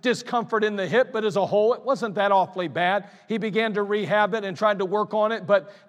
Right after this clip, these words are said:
time after time, day after day, week after week, month after month, things just didn't seem to be working. His hip kept losing strength. He just couldn't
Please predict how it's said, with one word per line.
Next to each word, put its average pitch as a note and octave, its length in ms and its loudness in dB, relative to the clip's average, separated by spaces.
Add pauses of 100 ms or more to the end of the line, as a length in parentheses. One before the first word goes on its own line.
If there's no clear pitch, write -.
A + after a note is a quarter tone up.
(160)
time A3+ 380 4
after G3+ 240 -2
time, G#3+ 440 0 (280)
day A3 260 2
after G#3 240 -2
day, G#3+ 240 2
week G#3 280 -2
after G#3+ 260 4
week, G#3 320 -2
month A3 240 -2
after G#3 260 0
month, A3+ 300 -2
things G3+ 220 -2
just A#3 240 -6
didn't G3 180 -4
seem A3+ 240 -4
to G#3 80 -4
be F#3+ 140 -2
working. G3+ 420 4 (160)
His G#3+ 180 2
hip B3 220 0
kept A3 220 0
losing A3 640 -2 (100)
strength. A#3 420 -2
He G3 80 -4
just A#3+ 220 -10
couldn't A#3 300 -4